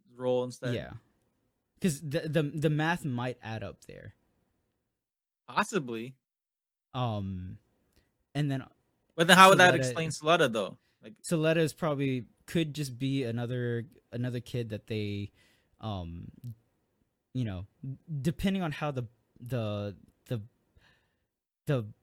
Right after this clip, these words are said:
Speaker 2: face swapping and body swapping thing, uh,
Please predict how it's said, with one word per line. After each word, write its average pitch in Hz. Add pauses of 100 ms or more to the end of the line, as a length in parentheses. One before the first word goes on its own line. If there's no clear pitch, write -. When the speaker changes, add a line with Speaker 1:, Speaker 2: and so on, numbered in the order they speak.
(420)
Speaker 2:
face 127
swapping 127
and 104
body 113
swapping 123
thing, 123
uh, 85